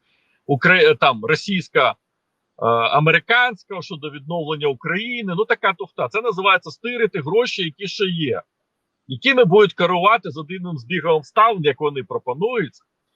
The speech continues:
а, сім'я Трампа. Ну, звичайно, що європейці офігіли від такої нахабства, ну, хоча самі винуваті, тому що тут, е, сім'я Трампа пропонує європейцям за скромні п'ятдесят відсотків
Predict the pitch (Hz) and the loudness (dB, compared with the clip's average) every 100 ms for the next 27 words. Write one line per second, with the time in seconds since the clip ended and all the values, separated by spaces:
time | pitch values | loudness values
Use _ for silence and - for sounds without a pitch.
0 | _ _ _ - 110 - 147 214 214 190 | _ _ _ 2 2 0 0 0 2 2
1 | 147 110 - - _ _ _ _ _ _ | 2 0 -12 -20 _ _ _ _ _ _
2 | _ - 190 214 233 208 190 - 175 170 | _ -6 -4 -2 0 -2 -2 -10 -8 -8
3 | - 185 - 147 156 127 131 120 120 127 | -6 -8 -6 -8 -8 -8 -6 -6 -6 -8
4 | 139 143 131 123 131 139 123 - _ 120 | -8 -4 -4 -2 0 2 2 2 _ -8
5 | 156 - 165 151 - 135 123 110 113 113 | -4 -2 0 0 0 -4 -6 -6 -2 2
6 | 117 - 123 131 135 156 - 196 - 151 | 2 0 -8 -8 -6 -6 -2 -2 0 2
7 | 135 120 160 147 175 - 196 233 180 - | 4 2 -2 0 2 2 2 2 0 -8
8 | 151 147 151 175 165 151 139 143 147 - | -8 -6 -4 -2 2 2 2 0 -2 0
9 | 196 185 135 131 - 175 165 147 147 135 | -2 -2 -8 -10 -8 -4 -4 -4 -8 -6
10 | 127 139 - 135 196 226 - | 0 -2 -2 0 2 2 0